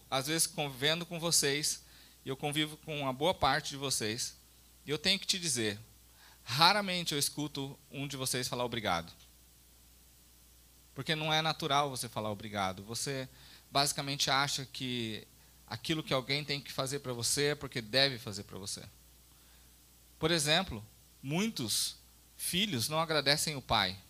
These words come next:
e a mãe. Não agradece porque lavou sua roupa. Não agradece porque fez o café da manhã pra você.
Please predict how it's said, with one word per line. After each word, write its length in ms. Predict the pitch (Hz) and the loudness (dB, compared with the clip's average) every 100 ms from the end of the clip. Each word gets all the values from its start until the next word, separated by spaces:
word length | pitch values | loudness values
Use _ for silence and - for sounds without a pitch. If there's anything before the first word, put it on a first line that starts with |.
| - - - | -20 -20 -10
e 60 | 123 | -4
a 80 | 120 | -2
mãe. 280 | 107 92 92 - - - - - - - - - - - - - | -2 -6 -8 -18 -20 -20 -20 -20 -20 -20 -20 -20 -20 -20 -20 -4
Não 80 | 151 | 0
agradece 460 | 165 160 156 147 | 4 4 6 4
porque 200 | - 135 | 2 -2
lavou 300 | 131 123 123 | 0 0 0
sua 180 | 120 123 | -2 -2
roupa. 600 | 92 104 117 117 - 98 - - - - - - - - | -2 -2 0 0 -4 -10 -12 -20 -20 -20 -20 -20 -16 0
Não 100 | 143 | 0
agradece 420 | 156 143 147 - | 2 4 4 2
porque 200 | - 143 | -4 -6
fez 280 | - 143 135 | -2 -2 -2
o 40 | |
café 280 | 131 - 135 | -4 -4 -2
da 100 | 127 | -2
manhã 340 | 117 110 117 | -2 -2 -2
pra 140 | 113 110 | -4 -8
você. 540 | 101 - 113 117 113 | -4 -4 -2 -2 -4